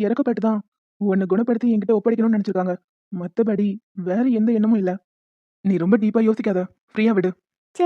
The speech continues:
Speaker 2: ச்சே, நான் சும்மா யதார்த்தமா கேட்டேன், அவ்வளவுதான். எதுவும் இல்லைல்ல,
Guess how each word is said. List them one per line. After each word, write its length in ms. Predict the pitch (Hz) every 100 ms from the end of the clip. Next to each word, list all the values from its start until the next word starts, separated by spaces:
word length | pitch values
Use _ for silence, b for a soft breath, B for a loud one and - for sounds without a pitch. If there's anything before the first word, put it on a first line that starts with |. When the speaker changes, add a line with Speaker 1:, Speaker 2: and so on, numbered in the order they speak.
| 349
Speaker 2:
ச்சே, 100 | 370 370 _ _ - 302
நான் 240 | 277 269 262 - _ _ -
சும்மா 240 | 311 403 381 - 302
யதார்த்தமா 400 | 269 302 359 381 403 -
கேட்டேன், 280 | 359 381 415
அவ்வளவுதான். 340 | 330 294 277 - _ _ _ 247 269
எதுவும் 260 | 254 466 370
இல்லைல்ல, 280 | 370 349